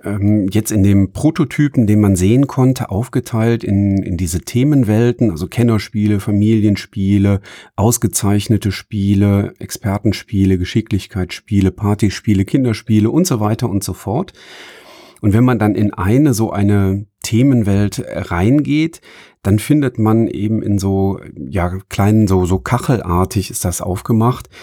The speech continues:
ähm, die jeweiligen Präsenzen derjenigen, die etwas in dieser Themenwelt anzubieten haben. Das heißt, Verlage haben die Möglichkeit zu sagen, okay, wir, ähm, wir haben Kinderspiele im Sortiment,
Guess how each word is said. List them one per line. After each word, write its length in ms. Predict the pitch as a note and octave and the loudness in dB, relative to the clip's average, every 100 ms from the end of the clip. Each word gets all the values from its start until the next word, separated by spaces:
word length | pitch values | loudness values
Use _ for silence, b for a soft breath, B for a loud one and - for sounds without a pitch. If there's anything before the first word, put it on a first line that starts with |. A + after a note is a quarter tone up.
| B B _ _ | B B _ _
ähm, 420 | G2+ G2+ G2 G2+ | 0 2 2 2
die 420 | F2+ G2+ G2+ G2 - B1 D#2+ | 2 0 2 0 -4 -8 -8
jeweiligen 580 | F#2+ A2 A2 G2+ G#2 G2+ | -2 0 2 2 2 0
Präsenzen 960 | - F2+ F2+ A2+ B2+ C3 A#2 A2 F#2+ F2+ | 0 0 2 2 2 2 2 2 0 -2
derjenigen, 1040 | G2 A#2 A2+ B2 A#2+ A2+ A2+ A2+ A2 F2+ | 2 2 2 4 4 2 2 2 2 0
die 360 | G2+ G#2 A#2 | -4 -2 -2
etwas 360 | G#2+ - G#2+ G2+ | -4 -4 -4 -2
in 180 | A2+ A2+ | 0 0
dieser 300 | G#2+ G#2 G2 | 2 0 0
Themenwelt 540 | - A2 G#2 G2 F#2 | 0 2 4 2 0
anzubieten 680 | G2 G#2+ - E2+ E2 - D#2 | 0 0 0 -2 -2 -2 -2
haben. 200 | D#2 D2+ | -2 -4
Das 180 | D#2 - | -4 -4
heißt, 180 | E2+ - | -4 -4
Verlage 520 | E2 D#2 E2+ A#2 C3 B B B B B | -4 0 0 2 0 B B B B B
haben 220 | - F#2 | -2 0
die 80 | F2+ | 2
Möglichkeit 680 | F2+ G#2+ A2+ - - G2+ F#2+ | 4 2 0 -4 -2 -2 -2
zu 100 | G2 | -4
sagen, 340 | F2+ F#2 F#2+ | 0 0 0
okay, 300 | F#2 - G#2 | -2 0 0
wir, 240 | F2 F2 F2 - - | 2 0 -2 -8 -10
ähm, 540 | E2+ F2 F2 F#2+ - - | -6 -4 -4 -6 -14 -6
wir 120 | F2 | 0
haben 120 | G2+ | 0
Kinderspiele 540 | G2+ B2+ D3+ - C#3 B2+ | 2 0 0 -2 0 0
im 100 | A2 | 0
Sortiment, 640 | A2+ - A#2 G#2+ A2+ | -2 0 0 2 2